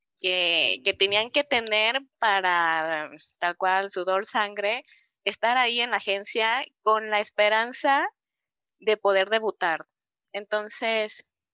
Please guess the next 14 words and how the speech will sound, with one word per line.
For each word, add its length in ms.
eh, 300
platicando, 480
por 100
ejemplo, 460
de 340
las 240
bandas 480
que 80
surgieron 400
en 60
los 120
noventa, 460
dos 180
mil, 240